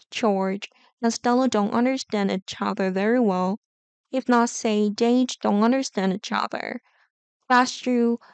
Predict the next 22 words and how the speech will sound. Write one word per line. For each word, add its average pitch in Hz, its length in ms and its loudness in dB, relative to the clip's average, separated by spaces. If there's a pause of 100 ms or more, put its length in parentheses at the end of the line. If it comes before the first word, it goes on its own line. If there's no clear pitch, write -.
(120)
because 254 340 0
the 254 140 -8
two 294 320 -6
had 254 240 -2
just 226 260 -2
met 226 300 2
a - 120 -6
few 254 280 0
times 196 480 0
and 202 180 0
George 208 460 -2
was 214 180 0
too 214 180 -2
hasty 214 600 -4
and 208 140 -4
proposing 202 500 -2
to 196 240 -6
Stella. 196 600 -4 (920)
Of 277 140 -6
course, 262 480 0 (420)
for 269 160 2
middle-aged 269 760 0